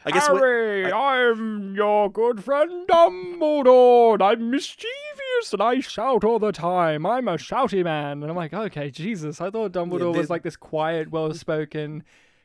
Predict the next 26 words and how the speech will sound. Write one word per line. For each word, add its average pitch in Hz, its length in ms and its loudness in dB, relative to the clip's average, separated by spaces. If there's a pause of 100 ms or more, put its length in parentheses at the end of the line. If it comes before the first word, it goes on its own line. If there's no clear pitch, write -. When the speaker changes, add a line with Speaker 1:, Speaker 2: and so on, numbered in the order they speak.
Speaker 2:
guy, 156 500 0
but, 147 160 -8
uh, 156 220 -10
I 160 80 -6
guess 175 320 -6
not, 147 300 -6
huh?" 127 260 -14
Speaker 1:
Yeah, 139 220 -2
I 127 60 -4
guess 147 200 -8
when 151 120 -8
you 143 60 -8
get 139 120 -6
into 139 200 -8
the 127 300 -6
topic 131 280 -10
of 113 220 -12
recasting, 107 920 -12
then 101 260 -14
things 104 240 -18
get 104 140 -14
a 101 40 -18
bit 101 300 -18 (220)
shaky. 110 580 -16 (600)
Speaker 2:
Is 160 60 -20
he, 208 80 -12